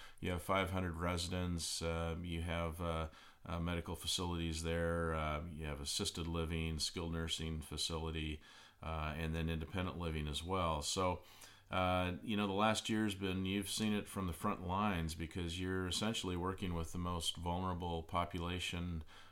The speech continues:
uh, to, to the virus. So, uh, uh, there,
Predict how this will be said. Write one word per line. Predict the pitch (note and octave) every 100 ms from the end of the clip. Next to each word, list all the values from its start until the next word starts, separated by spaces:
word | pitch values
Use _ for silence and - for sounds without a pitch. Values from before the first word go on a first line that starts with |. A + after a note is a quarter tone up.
| -
uh, | E2 E2+ D#2+ -
to, | G#2
to | E2+ A#2+ B2+
the | F2
virus. | D#2 D#2 D2+ D2+ D2
So, | - F2+ E2 E2
uh, | E2 E2 - - - - -
uh, | E2+
there, | E2+